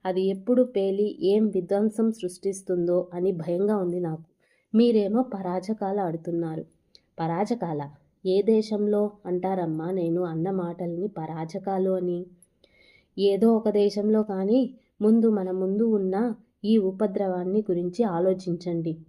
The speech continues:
ఇదిగో ఝాన్సీ, నువ్వు వచ్చిన దగ్గర నుండి అరుస్తున్నావు, నన్ను అంటున్నావు, కానీ అసలు సంగతి చెప్పట్లేదు.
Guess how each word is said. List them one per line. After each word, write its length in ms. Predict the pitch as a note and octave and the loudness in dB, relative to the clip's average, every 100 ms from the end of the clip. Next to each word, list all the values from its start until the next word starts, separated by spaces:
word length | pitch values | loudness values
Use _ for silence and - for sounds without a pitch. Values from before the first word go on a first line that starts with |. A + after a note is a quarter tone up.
| _ _ - | _ _ -6
ఇదిగో 440 | F#3+ G#3 G3 E3 - _ _ | -2 0 0 -4 -10 _ _
ఝాన్సీ, 520 | F3 F#3+ F#3+ F#3+ F#3 F#3 - _ - | 0 0 0 0 -4 -4 -16 _ -4
నువ్వు 220 | G3+ G3 | -2 0
వచ్చిన 420 | F#3 F3+ F3+ A#3 | -2 -4 0 0
దగ్గర 380 | A#3 F3 E3+ G#3 | 0 -2 0 2
నుండి 380 | A3 G3 F3+ G#3+ | 2 2 2 2
అరుస్తున్నావు, 720 | G#3 F3 F#3 - F#3+ F3+ E3+ E3 _ _ - | 2 -2 -6 -6 -2 -2 -2 -8 _ _ -4
నన్ను 260 | G3+ G#3+ G#3+ | 0 2 2
అంటున్నావు, 580 | E3+ E3+ F3 E3+ E3 E3 - | 2 -2 -2 -2 -4 -6 -6
కానీ 220 | G3+ A#3 | 0 0
అసలు 320 | A3 E3+ G#3+ A3+ | 0 -2 0 0
సంగతి 400 | G#3+ F#3+ F#3+ A#3 | 0 -2 -2 -2
చెప్పట్లేదు. 840 | G#3+ F#3 - F#3+ F3+ E3 D#3 D#3+ | -2 -4 -6 -6 -2 -2 -2 -6